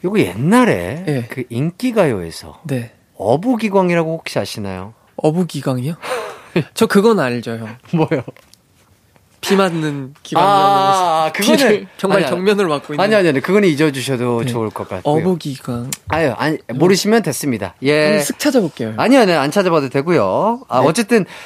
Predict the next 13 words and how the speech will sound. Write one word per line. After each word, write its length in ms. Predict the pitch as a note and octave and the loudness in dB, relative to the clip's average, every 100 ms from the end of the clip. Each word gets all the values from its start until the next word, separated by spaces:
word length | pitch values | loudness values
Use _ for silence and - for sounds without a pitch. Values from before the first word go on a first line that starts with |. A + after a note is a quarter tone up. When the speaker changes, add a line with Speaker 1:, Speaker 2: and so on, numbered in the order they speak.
| - - | -20 -10
Speaker 1:
아, 100 | C#3+ | -4
그만큼 640 | C#3 G3 C4 B3+ - B3+ A3 | 2 4 4 4 4 4 6
임팩트가 560 | F3 F#3+ G3 - G3 | 2 2 -2 0 -2
크고 240 | F3 G#3+ A3 | -2 -4 0
멋있었다. 1300 | A2+ A#2+ - - - F#3+ - C#3+ F#2+ G2 D3+ D3 - | 2 2 0 -6 -2 -2 0 -2 0 2 2 0 -4
아, 180 | A2+ A2+ | -8 -4
이런 200 | A#2 C3+ | -4 -2
말씀을 380 | A#2 - B2 C3 | -4 -4 -6 -6
드리겠고요. 760 | G#2 F#2 E2+ - D#3 F3+ F#2+ - - _ _ _ - | -8 -10 -12 -8 -2 0 0 -6 -20 _ _ _ -6
다음으로 320 | C3+ B2+ - | 0 2 2
<coughs> 80 | - | 2
넘어가도록 460 | A#2+ A2 G2+ F2+ A#2+ | 2 0 -4 -10 -10
하겠습니다. 760 | G#2 - F2 E2 E2+ C#3 A#3+ | -8 -8 -10 -8 -2 0 0